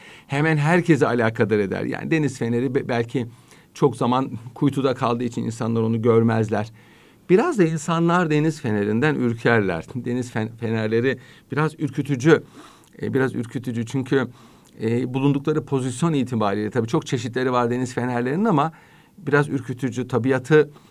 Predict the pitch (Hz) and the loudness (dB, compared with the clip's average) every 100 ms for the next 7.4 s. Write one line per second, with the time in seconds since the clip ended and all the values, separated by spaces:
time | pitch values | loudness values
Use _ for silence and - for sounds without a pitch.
0 | _ _ 139 127 151 156 139 143 147 139 | _ _ -2 4 6 6 4 2 4 2
1 | - 113 104 110 95 - 95 - 113 123 | 4 2 2 -2 -4 -4 -6 -4 0 0
2 | 131 131 127 117 127 127 135 120 117 139 | 0 0 0 4 4 6 4 4 2 -2
3 | - 151 147 165 226 151 110 101 92 90 | -2 0 4 6 6 4 2 -4 -2 -4
4 | 85 85 87 90 90 101 127 135 147 180 | -6 -8 -10 -8 -6 -4 -2 -2 2 2
5 | 143 110 98 98 110 143 139 143 143 135 | 4 2 2 -2 -4 -2 -2 -4 -6 -6
6 | 117 113 - - - - - 135 147 143 | -4 -6 -10 -20 -20 -8 0 2 2 2
7 | 139 131 139 131 | 2 2 2 2